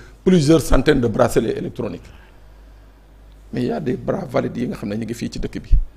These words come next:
Nga jël leen dugal leen ci kaso bi. C'est-à-dire, amuñu benn activité lu dul tëdd nelaw, lekk. Tëdd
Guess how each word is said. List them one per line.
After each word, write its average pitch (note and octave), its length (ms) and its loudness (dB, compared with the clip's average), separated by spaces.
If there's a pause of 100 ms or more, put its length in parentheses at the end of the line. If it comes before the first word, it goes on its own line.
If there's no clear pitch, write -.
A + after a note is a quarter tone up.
(340)
Nga C3 140 2
jël B2+ 120 2
leen A#2+ 100 -2
dugal B2+ 200 -4
leen A#2 140 -6
ci - 80 -16
kaso A2+ 220 -6
bi. F3+ 100 -8 (440)
C'est-à-dire, C#3+ 340 4
amuñu D3 240 0
benn G3+ 260 6
activité C3+ 400 -2
lu C3+ 100 -2
dul C#3+ 140 -4
tëdd D3 180 -4
nelaw, C3 300 -4 (600)
lekk. B2 360 -4 (560)
Tëdd C#3 160 -2